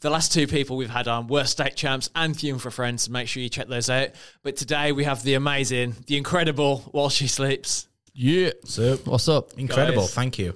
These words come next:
Speaker 1: Incredible.
Speaker 2: Incredible, we'll take that.
Speaker 1: Thanks for coming and doing it. It's been a while since we had you guys here.
Speaker 2: Yeah, yeah, definitely. Thanks for having us.
Speaker 1: So, I mean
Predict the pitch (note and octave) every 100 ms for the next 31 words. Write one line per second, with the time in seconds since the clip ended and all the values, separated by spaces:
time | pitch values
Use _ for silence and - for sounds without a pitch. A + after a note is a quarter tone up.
0 | - B2 B2 C#3+ D3+ E3 F3 E3 - A#2+
1 | - C3 C#3 C3+ A#2+ A#2 - F2+ G#2 A2+
2 | - - - - - - - C#3+ C#3+ D#3+
3 | C#3 A#2+ - D#3 B2+ A#2+ A2+ A2+ D3+ E3
4 | - - - - - - D3 B2 B2 B2+
5 | C3+ C3 A#2+ A2 A2+ A2 - B2+ D#3+ -
6 | _ - C3 D3 C#3 C#3 C3 - C#3+ A2
7 | B2+ - B2 D3 A2+ - - _ - A#2
8 | A2+ A2+ - - - - _ - D#3 C3+
9 | B2